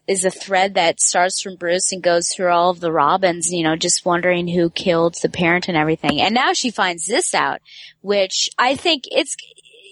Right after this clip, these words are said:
it's gonna be interesting, I think, to see what happens in this parti-, because right now she's very much in shock. But, you know, she's finding out this guy that she's never even met before, kind of on the right, wrong side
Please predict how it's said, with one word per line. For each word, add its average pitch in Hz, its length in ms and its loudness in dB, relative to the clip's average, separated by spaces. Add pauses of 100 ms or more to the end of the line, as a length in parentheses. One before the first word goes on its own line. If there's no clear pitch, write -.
(1040)
it's 339 160 0
gonna 370 160 0
be 254 200 2
interesting, 220 520 -2
I 185 100 0
think, 196 260 -8
to 196 120 -10
see 202 320 -2
what 185 200 0
happens 185 640 -6
in 190 160 -10
this 196 180 -2
parti-, - 240 -10
because 202 500 -2 (280)
right 262 180 2
now 226 180 2
she's 190 320 -8
very 180 220 0
much 170 220 0
in 170 100 -12
shock. 254 540 0 (460)
But, 196 360 2
you 240 120 -4
know, 233 120 0
she's 226 220 -2
finding 320 280 2
out 226 160 0
this 208 200 -2
guy 196 300 2
that 196 140 0
she's 190 220 -8
never 185 260 -2
even 180 220 -10
met 160 240 0
before, 160 480 -4
kind 180 200 -2
of 175 80 -2
on 175 140 0
the 165 80 -2
right, 165 280 0 (180)
wrong 208 300 0
side 185 460 0